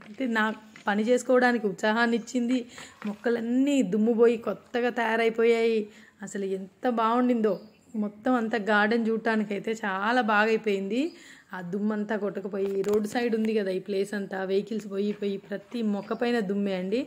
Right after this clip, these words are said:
మన దగ్గర ఇవి టూ త్రీ వెరైటీస్ ఉన్నాయి. ఈ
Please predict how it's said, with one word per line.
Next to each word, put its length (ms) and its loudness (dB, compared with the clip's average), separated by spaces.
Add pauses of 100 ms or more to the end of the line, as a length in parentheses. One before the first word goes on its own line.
(420)
మన 160 -4
దగ్గర 260 0
ఇవి 200 0 (560)
టూ 140 -8
త్రీ 200 -6
వెరైటీస్ 480 0
ఉన్నాయి. 320 -2 (640)
ఈ 100 -10